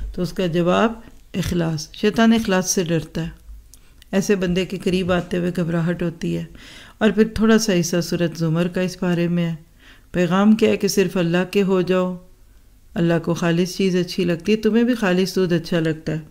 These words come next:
प्योर जूस पीते हो ना। फिर क़यामत के दिन हमारे अमाल तोले जाएंगे, जितना इखलास होगा उतना नेकियों में और इबादत और मामलात में वज़न होगा,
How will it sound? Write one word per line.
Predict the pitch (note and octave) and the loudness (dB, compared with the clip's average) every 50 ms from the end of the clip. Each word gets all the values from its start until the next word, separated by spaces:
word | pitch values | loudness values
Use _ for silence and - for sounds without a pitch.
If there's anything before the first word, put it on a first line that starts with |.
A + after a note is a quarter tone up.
| - _ _ - - - - - - - - - - - - - - - - - | -20 _ _ -20 -20 -20 -20 -20 -20 -20 -20 -20 -20 -20 -20 -20 -20 -20 -20 -6
प्योर | - G3 F#3+ F#3+ F#3+ F#3+ F#3+ F3+ | 0 2 4 4 4 4 2 0
जूस | F3 - F3+ F3+ F3+ F3 | 0 0 2 2 0 0
पीते | - - F3+ D#3+ D#3 - D#3+ | -2 -2 -2 -2 -2 -2 0
हो | D#3+ D#3+ E3 | 0 0 0
ना। | F#3+ A3+ A#3+ A#3 - - - - - - _ - - - - - - - - - - - - - - | 0 -2 -4 -6 -10 -18 -20 -20 -20 -20 _ -20 -20 -20 -20 -20 -20 -20 -20 -20 -20 -20 -20 -2 2
फिर | - A3+ A3+ | 4 4 6
क़यामत | A3+ A3 G#3 G3 G3 G3+ G#3 A3 A3 | 6 4 4 4 4 2 2 0 2
के | - - G#3 | 2 2 2
दिन | F#3+ F#3 G3+ G#3 G#3 G#3 | 4 4 4 4 2 2
हमारे | F#3+ G3+ F#3+ F#3 F#3 F#3 F#3+ | 2 2 0 2 2 2 2
अमाल | F#3 F3+ F3 F3 E3+ F3 F#3 F#3+ | 2 2 2 2 2 2 0 0
तोले | F#3 G3+ F#3+ F#3 F3+ F#3+ F#3+ | 0 0 0 2 0 0 0
जाएंगे, | F3+ G3 F#3 F3+ F3+ F3 E3+ F3+ F3 F3 | 0 0 0 0 0 0 0 -2 -2 -4
जितना | F3 E3+ E3 G#3 G3+ G#3 - G3+ A3 A3 | -4 -2 0 0 0 0 0 2 2 2
इखलास | G#3+ A3 G3+ F#3 F#3 F#3+ F#3+ - | 2 2 0 0 2 2 0 0
होगा | F#3+ F#3+ F3+ - F#3 | -2 -2 -2 0 -2
उतना | F3+ F3 - - F3+ F3+ F#3 F#3 - - - | -2 -2 -2 -4 -2 -2 -2 -2 -4 -4 -4
नेकियों | A3+ G3 F3 E3+ D#3 D#3 - F#3+ F3+ F3+ | -2 -2 0 -2 -2 -2 -4 -2 -2 0
में | F3+ F3+ F3+ | 0 0 0
और | F3 F3 E3 | 0 0 0
इबादत | E3+ D#3+ E3 D#3+ D#3+ D3+ E3 E3 F3 E3+ - - | 0 0 -2 -2 -2 -2 -2 -2 -2 -2 -2 -2
और | E3+ D#3+ D#3 | -2 -2 -2
मामलात | D#3+ E3 E3 D#3+ D#3+ E3 E3+ D#3+ D#3+ D#3 - | -2 -2 -2 -2 -2 -2 -2 -2 -4 -4 -4
में | F3+ E3 | -4 -2
वज़न | D3+ D#3 D3+ D#3 E3+ F3+ F#3+ | -2 0 0 0 0 0 0
होगा, | F#3 F3 D#3 D#3+ E3 E3 | -2 -2 -4 -4 -4 -6